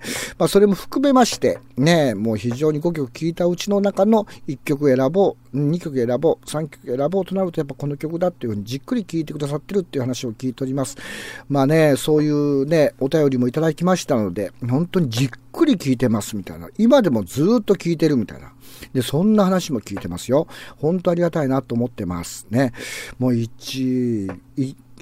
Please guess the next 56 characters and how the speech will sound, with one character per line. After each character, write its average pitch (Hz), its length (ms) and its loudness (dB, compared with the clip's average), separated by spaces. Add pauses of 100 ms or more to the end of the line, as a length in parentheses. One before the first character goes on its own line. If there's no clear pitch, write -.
(120)
あ 113 80 0
の、 120 280 0
第 139 220 2
一 117 340 -4
位 - 20 -10
が 90 100 -10
で 80 80 -14
す - 120 -4
ね、 - 20 2
今 135 140 4
の 117 60 2
と 113 60 -4
こ 98 60 -4
ろ 80 60 -10
で 82 80 -12
す - 140 -4
よ。 208 120 2
今 139 220 0
の 123 80 0
と 120 80 -4
こ 107 100 -2
ろ 95 120 -2
の、 165 200 2 (160)
あ 107 160 -2
の、 107 100 -2
暫 143 300 -2
定 139 220 2
一 123 300 -4
位 107 40 -4
は 78 100 -8
で 80 60 -16
す - 100 -14
ね、 95 80 -8
明 92 60 -4
日 - 160 -6
を 95 80 -2
信 120 300 -4
じ - 120 -16
て 85 100 -14
で - 100 -16
ご 82 80 -16
ざ 90 160 -14
い 90 40 -12
ま 113 140 -2
す。 - 160 -8 (300)
は 117 160 -2
い。 - 80 -2 (220)
ね、 139 280 0
そ 190 160 -2
れ 226 80 2
で 233 60 4
ね、 220 380 6
そ 208 100 2
れ 190 80 4
で 185 60 2
ね、 185 200 2